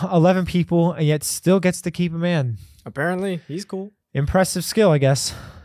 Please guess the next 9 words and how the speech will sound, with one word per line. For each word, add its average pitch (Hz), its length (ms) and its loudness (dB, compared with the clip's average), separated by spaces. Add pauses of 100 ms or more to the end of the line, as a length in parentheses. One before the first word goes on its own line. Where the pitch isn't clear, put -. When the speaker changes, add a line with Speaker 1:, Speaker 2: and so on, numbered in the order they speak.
(340)
Speaker 1:
So 139 360 4 (800)
one 190 260 2
thing 170 280 0
that 151 160 2
I 143 160 0
would 151 160 0
like 139 220 0
to 147 80 -4
say, 139 500 2